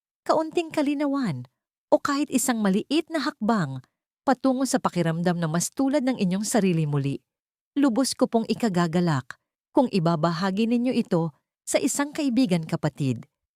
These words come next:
o sino mang maaring kailanganing marinig ang mensaheng ito. Napakaraming kababaihan ang tahimik na nakikipaglaban sa mga isyong ito, at ang inyong pag-share ay maaring maging dahilan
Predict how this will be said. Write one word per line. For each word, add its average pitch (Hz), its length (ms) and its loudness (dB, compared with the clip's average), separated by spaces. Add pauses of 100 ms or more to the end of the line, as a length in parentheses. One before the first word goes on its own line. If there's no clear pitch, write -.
(260)
o 302 120 4
sino 294 360 0
mang 254 200 0
maaring 202 600 0
kailanganing 165 640 2
marinig 247 480 2
ang 180 160 0
mensaheng 147 560 -2
ito. 127 400 -4 (680)
Napakaraming 180 880 0
kababaihan 208 680 2
ang 240 120 -2
tahimik 208 560 0 (360)
na 320 160 -2
nakikipaglaban 190 880 0
sa 226 160 0
mga 160 200 -2
isyong 185 320 -2
ito, 123 360 -2 (560)
at 185 160 4
ang 147 160 -2
inyong 165 360 -2
pag-share 247 680 0 (320)
ay 339 160 4
maaring 233 480 2
maging 220 320 0
dahilan 226 600 2